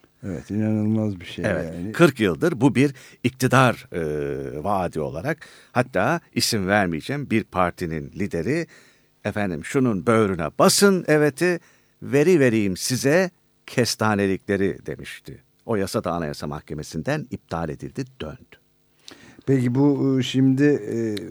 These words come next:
Speaker 1: bunun şansını nasıl, e, görüyorsunuz?
Speaker 2: E, şimdi tabii, e,
Speaker 1: Meclisten geçme. Yani şu
Speaker 2: meclisten
Speaker 1: açıdan sormak
Speaker 2: geçecek.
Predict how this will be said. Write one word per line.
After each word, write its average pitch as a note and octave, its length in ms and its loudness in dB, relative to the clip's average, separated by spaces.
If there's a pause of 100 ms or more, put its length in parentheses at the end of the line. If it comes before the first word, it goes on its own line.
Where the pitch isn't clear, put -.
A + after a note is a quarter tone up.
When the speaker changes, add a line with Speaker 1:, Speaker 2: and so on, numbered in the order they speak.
(640)
Speaker 1:
bunun D3+ 260 4
şansını C3+ 580 4
nasıl, A#2+ 280 2
e, F#2+ 560 -4 (140)
görüyorsunuz? G2+ 600 0
Speaker 2:
E, A#2 40 2
şimdi F3 320 0
tabii, G#3 380 0
e, G#2+ 80 2
Speaker 1:
Meclisten C3+ 480 4
geçme. G#2+ 300 -2
Yani B2+ 360 2
şu - 140 -2
Speaker 2:
meclisten C#3 440 6
Speaker 1:
açıdan A#2 100 2
sormak B2+ 160 6
Speaker 2:
geçecek. A#2+ 200 4